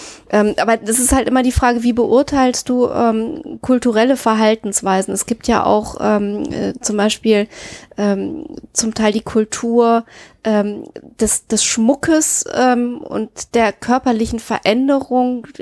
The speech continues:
die auf uns wirklich schon arg massiv und, und kaum mehr verständlich wirkt. Also ich denke da zum Beispiel an diese, äh, Giraffenhälse, die du durch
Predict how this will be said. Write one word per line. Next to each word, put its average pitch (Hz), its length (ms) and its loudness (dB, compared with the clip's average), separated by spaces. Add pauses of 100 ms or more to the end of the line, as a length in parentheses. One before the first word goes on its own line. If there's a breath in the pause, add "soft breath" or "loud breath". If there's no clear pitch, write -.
(240)
die 226 320 -2
auf - 220 -2 (120)
uns 285 460 4 (440 loud breath)
wirklich 240 280 0
schon 226 280 0
arg 226 320 -2
massiv 247 540 0
und, 220 240 -2
und 220 200 -4
kaum 226 300 2
mehr 226 220 0
verständlich 240 640 0
wirkt. 254 280 2
Also 196 140 0
ich 214 100 -4
denke 226 240 0
da 220 120 0
zum 220 160 -2
Beispiel 220 340 0
an 202 160 -2
diese, 202 280 0
äh, 190 180 -2
Giraffenhälse, 226 1000 2
die 233 140 -2
du 214 120 -4
durch 214 260 -6